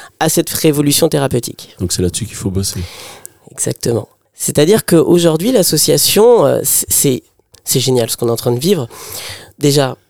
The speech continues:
Speaker 1: symboliquement, pour la première fois, on a un président, et je pense à lui, David Fian, qui est atteint de la mucoviscidose. Donc déjà, c'est très important. Et puis la deuxième chose, c'est qu'effectivement, on a un côté, bah, des patients qui vont mieux,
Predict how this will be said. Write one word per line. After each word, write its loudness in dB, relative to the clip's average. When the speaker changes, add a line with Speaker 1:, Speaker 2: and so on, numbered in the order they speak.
Speaker 1:
symboliquement, 0
pour -8
la -6
première 0
fois, 2
on 2
a 2
un -2
président, 0
et -18
je -8
pense -4
à 0
lui, -2
David 0
Fian, 0
qui 2
est 2
atteint 0
de 0
la 4
mucoviscidose. -2
Donc -2
déjà, 4
c'est 0
très 2
important. -2
Et 0
puis -2
la 4
deuxième 2
chose, 2
c'est 2
qu'effectivement, 0
on 4
a 2
un 4
côté, 2
bah, -2
des 4
patients 2
qui -4
vont 0
mieux, 4